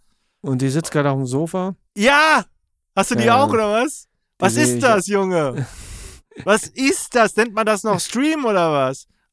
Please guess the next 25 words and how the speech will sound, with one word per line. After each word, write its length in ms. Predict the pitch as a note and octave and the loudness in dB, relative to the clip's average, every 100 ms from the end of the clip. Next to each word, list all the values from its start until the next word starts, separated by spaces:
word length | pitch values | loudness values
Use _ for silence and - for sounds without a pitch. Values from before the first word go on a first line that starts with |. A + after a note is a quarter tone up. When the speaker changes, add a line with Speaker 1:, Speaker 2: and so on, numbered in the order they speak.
| - | -2
Speaker 2:
Anschauen. 640 | F3+ G#3 - C3+ B2 B2+ | -2 -2 -2 0 0 -2
Speaker 1:
Ähm, 60 | |
Speaker 2:
Oh, 180 | C3+ D3+ | -2 -2
ich 120 | C3+ | -2
muss 140 | C#3 D3 | -6 -6
ja 80 | B2+ | -6
erwachsen 420 | A#2+ F3 G3 C#3 | -4 -6 -6 -10
Speaker 1:
äh. 40 | |
Speaker 2:
sein. 260 | A2+ B2 B2 | -4 -4 -4
Oh, 360 | B2+ D3+ D#3 | -4 -2 -2
ja. 220 | B2 C3+ D3+ | -2 0 0
Speaker 1:
<laughs> 360 | E3 G#3 D3+ | 0 0 0
Speaker 2:
Ja, 320 | F#3 C#3+ D3 D3+ | -2 -2 -2 -4
komm. 260 | C#3 G#2 - - _ _ _ _ _ _ | -4 -8 -20 -20 _ _ _ _ _ _
Speaker 1:
Ja, 100 | B2 B2 | -4 0
Speaker 2:
Oh, 60 | |
Speaker 1:
könntest 260 | B2+ B2 F#3 | 2 0 0
du 60 | F3 | 2
Speaker 2:
n- 40 | |
Speaker 1:
auch 160 | F#3 G3+ | 2 0
glatt 260 | C#3+ C3+ - | -4 -4 -4
mal 160 | C3 | -6
auch 180 | A2 D3+ | -4 -6
so 140 | - A#2 | -6 -6
machen. 420 | G#2 G#2 G#2 | -6 -6 -10